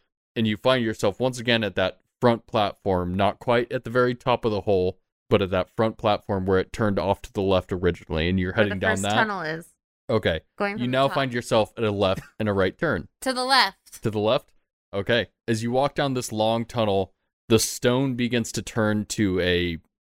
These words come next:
Speaker 1: uh, it's almost a bronze pigment. It's kind of turning a bit browner. You guys can't quite see it with your dark vision, but you can definitely tell the tint is changing. And in front of you, you see a doorway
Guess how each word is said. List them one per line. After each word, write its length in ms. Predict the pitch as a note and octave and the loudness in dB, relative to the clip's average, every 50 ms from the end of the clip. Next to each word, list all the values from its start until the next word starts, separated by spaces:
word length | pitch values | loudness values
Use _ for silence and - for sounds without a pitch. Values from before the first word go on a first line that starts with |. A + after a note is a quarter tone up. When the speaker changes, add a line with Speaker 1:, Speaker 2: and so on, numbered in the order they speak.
| - | -2
Speaker 1:
uh, 320 | G#2+ G2 F#2 F2+ F2 D#2+ C2+ | 0 0 2 2 0 0 -2
it's 160 | - - - | -6 -6 -4
almost 300 | C#3+ C#3 C#3+ C#3+ - - | -2 0 0 0 0 -2
a 40 | C3 | -4
bronze 680 | G2+ - G#2 G#2 G#2 G2 F2+ D#2 D2 D2 - - - - _ - | -6 -4 -2 0 2 2 2 0 -2 -6 -12 -18 -18 -14 _ 0
pigment. 360 | - - - - C#2 C2 - _ _ _ _ _ | 2 2 2 0 -2 -4 -8 _ _ _ _ _
It's 160 | - A2 - - | -2 -2 -2 0
kind 220 | - B2+ A2+ A2 | 2 2 2 0
of 80 | G#2 - | -2 -4
turning 300 | - C3 A#2+ A#2+ A#2 A2+ | -4 -2 -2 0 0 0
a 40 | |
bit 260 | G2+ G#2 A2+ - _ - | 0 -2 -4 -4 _ -4
browner. 540 | A2 G#2+ G2+ G2+ G#2 G2+ G2+ G2 G2 G#2 - - | -2 0 0 2 0 0 0 -2 -2 -4 -4 -4
You 140 | A#2+ A2+ | -2 2
guys 180 | A2+ B2+ B2+ - | 4 4 2 2
can't 320 | - - D3+ D3 C#3 - _ _ | 0 -4 -4 -2 -2 -4 _ _
quite 420 | - - - A2+ A2+ B2 A#2+ - | -8 -2 2 2 2 2 0 -4
see 200 | - - B2 B2 | -6 -4 -2 0
it 100 | C3 A#2 | 0 0
with 140 | B2 C3+ - C3+ | 0 -2 -4 -4
your 80 | B2+ | -4
dark 240 | - D3 D3 C#3+ - | -2 -2 -2 -2 -2
vision, 260 | - C#3 B2+ C3+ B2 | -2 -2 0 0 0
but 120 | A#2 A#2 A2 | 0 0 0
you 80 | A2 | -2
can 120 | - A#2 G2+ | -2 -2 2
definitely 360 | G#2 G#2+ - - A#2+ A2 G2+ | 2 2 2 0 -2 -4 -4
tell 200 | - - G#2+ G2 | 0 2 2 2
the 120 | F#2 F#2 | 2 0
tint 400 | - - - - A2+ G2 G2 - _ _ _ _ _ _ _ - | -4 -4 -2 2 2 2 2 0 _ _ _ _ _ _ _ 0
is 140 | A2+ - - | 0 0 0
changing. 540 | - - A2 G2+ G#2 G2+ - A#2 A#2+ C3 - _ _ _ _ _ _ - | 0 -2 0 0 0 0 0 -2 -4 -4 -4 _ _ _ _ _ _ -4
And 120 | B2+ A#2+ | -2 0
in 80 | A#2+ A2 | 0 0
front 220 | - B2 B2+ B2+ | 0 0 0 0
of 100 | A#2+ G#2+ | 0 0
you, 120 | A2+ A2 A2 | 0 0 0
you 160 | G#2 G2+ G#2 | 0 -2 -4
see 260 | - - - B2 A2+ | -4 -4 0 0 2
a 60 | G2+ | 2
doorway 560 | F#2 F2+ - G2+ G2 F2+ F2 F2+ D#2+ D#2 E2 | 0 0 0 0 0 0 0 -2 -2 -4 -4